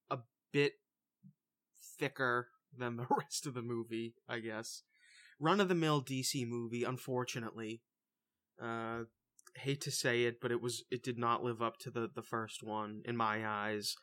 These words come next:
and kinda just followed the same path as, uh, as a Suicide Squad. Or, I mean, it, it, Suicide Squad was a little more interesting than this, to be honest with you.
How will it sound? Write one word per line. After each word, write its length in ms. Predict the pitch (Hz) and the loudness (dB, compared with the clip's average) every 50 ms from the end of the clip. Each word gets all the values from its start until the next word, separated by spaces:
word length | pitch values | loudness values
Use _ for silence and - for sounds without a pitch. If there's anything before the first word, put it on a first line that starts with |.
| - - - - - - - | -16 -20 -20 -20 -20 -10 -4
and 380 | - 117 113 110 107 107 110 - | -2 0 0 0 0 -2 -4 0
kinda 260 | - 135 123 117 113 | 2 4 4 4 2
just 260 | 107 117 117 117 - - - _ _ _ _ _ - - | 2 0 -2 -2 -4 -8 -16 _ _ _ _ _ -20 -14
followed 500 | - - 127 117 110 107 107 107 104 110 | -4 2 2 4 4 4 2 0 -2 -4
the 80 | 107 | -4
same 300 | - - 120 113 110 107 | -2 -2 0 0 -2 -4
path 420 | - - 107 98 95 98 - - 107 | -6 -6 -4 -4 -4 -4 -4 -6 -8
as, 160 | 101 98 101 | -8 -6 -6
uh, 320 | 104 98 95 95 92 95 - _ _ _ _ _ _ _ _ _ _ _ _ _ - | -6 -4 -4 -4 -6 -6 -8 _ _ _ _ _ _ _ _ _ _ _ _ _ -12
as 120 | 110 104 107 | -10 -8 -6
a 40 | 104 | -4
Suicide 600 | - - 117 107 107 - - 117 98 104 101 - | -4 -2 -2 -2 -2 -2 -2 -2 -2 -2 -4 -4
Squad. 360 | - - 107 98 92 90 90 | -6 -6 -6 -4 -2 0 2
Or, 120 | 101 - | 2 2
I 60 | - | 4
mean, 160 | 151 170 170 180 | 6 6 8 8
it, 120 | 190 196 | 6 6
it, 180 | - - 226 214 | 4 2 0 2
Suicide 480 | - - 254 247 214 - 156 131 120 - | 0 0 0 0 0 2 4 2 2 2
Squad 200 | - 131 120 113 | 2 0 0 2
was 120 | 113 110 | 0 0
a 40 | 113 | 0
little 340 | 113 117 113 110 98 104 - _ - | 2 2 2 0 -2 -4 -8 _ -8
more 220 | 120 113 107 104 | -6 -4 -2 -2
interesting 460 | 107 107 - 113 110 - - 101 98 | -2 -4 -6 -10 -8 -6 -6 -6 -6
than 140 | 101 101 98 | -6 -6 -6
this, 160 | 95 92 - | -6 -6 -8
to 80 | - - | -8 -6
be 120 | - 104 | -4 -2
honest 280 | 104 98 98 98 - - | -2 -2 -2 -4 -6 -6
with 100 | 107 110 | -6 -2
you. 180 | 110 110 107 | -2 -2 -2